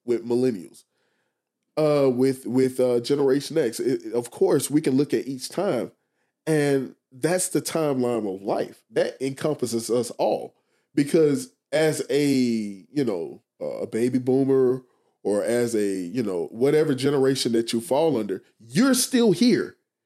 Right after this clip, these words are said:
You're in the current generation. You have not died and passed on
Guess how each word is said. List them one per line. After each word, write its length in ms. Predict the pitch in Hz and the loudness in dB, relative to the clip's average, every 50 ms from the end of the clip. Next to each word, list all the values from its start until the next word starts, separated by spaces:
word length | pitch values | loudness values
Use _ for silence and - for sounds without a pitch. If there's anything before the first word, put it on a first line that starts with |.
| _ _ | _ _
You're 260 | - 143 185 240 - - | -2 0 0 0 0 2
in 220 | 180 202 233 233 190 | 2 2 2 2 2
the 100 | 160 156 | 2 0
current 340 | - - 214 196 160 131 135 | 2 2 2 2 2 0 0
generation. 500 | 147 165 165 165 175 180 175 - 131 143 | 0 2 4 4 4 2 2 0 0 2
You 120 | 202 240 | 4 4
have 200 | 170 170 - 147 | 4 2 0 0
not 260 | 151 160 170 165 143 | -2 -2 -2 -2 -2
died 420 | 151 151 147 139 117 107 95 90 - | -2 -2 0 -2 -2 -4 -6 -6 -6
and 140 | 120 131 117 | -6 -6 -4
passed 360 | 113 147 147 139 131 127 - | -2 -2 0 0 0 -2 -2
on 280 | 139 127 113 104 98 90 | -2 -2 -2 -2 -4 -6